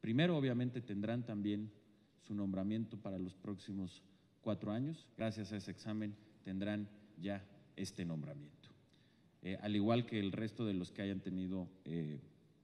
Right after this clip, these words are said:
eh, hayan tenido alguna calificación de suficiente. Para los maestros de educación media superior, y ahorita voy a explicar por qué las diferencias, para los maestros de educación media superior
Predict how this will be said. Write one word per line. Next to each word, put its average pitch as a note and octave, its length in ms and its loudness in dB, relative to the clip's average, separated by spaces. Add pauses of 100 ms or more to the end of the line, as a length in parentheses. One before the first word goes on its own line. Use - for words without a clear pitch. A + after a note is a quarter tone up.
(240)
eh, E2 240 -6
hayan G#2 260 2
tenido G#2 240 2
alguna G2 300 2
calificación F2+ 680 -2
de F2+ 60 0
suficiente. E2 640 -8 (160)
Para C#3 640 2
los A#2 240 0
maestros C#3 840 -2 (500)
de G#2+ 220 -2
educación G#2 680 0
media B2+ 280 4
superior, A2 480 0
y B2 80 2
ahorita A#2+ 420 4 (380)
voy A2+ 160 2
a A2 40 4
explicar G#2 500 -2
por F#2 140 -4
qué A2 120 -2
las G#2 180 2
diferencias, B2 540 0
para A2+ 240 6
los A2 180 8
maestros B2 460 2
de A2 80 4
educación G2+ 480 2
media A2 240 2
superior G#2+ 500 2